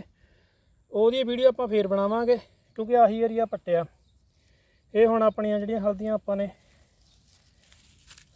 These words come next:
ਜਾਣੀ ਇਸ ਟਾਈਮ ਜਿਹੜਾ ਸਭ ਤੋਂ ਵੱਧ ਝਾੜ ਦਿੱਤਾ, ਉਹ ਆਹ ਕਿਸਮ ਨੇ ਦਿੱਤਾ ਜੀ, ਫਿੱਕੀ ਪੀਲੀ ਨੇ। ਆਹ ਲਓ, ਆਹ ਆਪਣੇ ਕੋਲ ਤਿੰਨ ਕਿਸਮ ਦੇ ਰੰਗਾਂ ਦੀ ਹਲਦੀ ਪੈਦਾ ਹੋਈ ਆ। ਇਹ ਸਭ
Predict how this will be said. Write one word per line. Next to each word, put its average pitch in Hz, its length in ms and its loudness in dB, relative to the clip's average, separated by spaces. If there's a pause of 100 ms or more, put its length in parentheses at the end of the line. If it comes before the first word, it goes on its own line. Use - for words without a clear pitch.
ਜਾਣੀ 214 260 -2
ਇਸ 220 180 -2
ਟਾਈਮ 214 280 -2
ਜਿਹੜਾ 226 160 -2
ਸਭ 202 240 2
ਤੋਂ 226 120 -10
ਵੱਧ 214 220 0
ਝਾੜ 220 200 4
ਦਿੱਤਾ, 214 300 2 (1500)
ਉਹ 208 140 4
ਆਹ 226 160 6
ਕਿਸਮ 233 260 -2
ਨੇ 233 100 -4
ਦਿੱਤਾ 233 240 -6
ਜੀ, 240 140 -10 (640)
ਫਿੱਕੀ 247 320 -8
ਪੀਲੀ 233 260 -2
ਨੇ। 233 120 -4 (1040)
ਆਹ 180 160 -2
ਲਓ, 147 160 -4 (1400)
ਆਹ 208 220 6
ਆਪਣੇ 196 280 -2
ਕੋਲ 185 140 -4
ਤਿੰਨ 185 260 -2
ਕਿਸਮ 175 280 -6
ਦੇ 175 140 -4
ਰੰਗਾਂ 160 320 -4
ਦੀ 156 120 -6
ਹਲਦੀ 160 280 -4
ਪੈਦਾ 170 260 0
ਹੋਈ 160 220 -4
ਆ। 202 100 0 (1700)
ਇਹ 214 160 4
ਸਭ 220 360 4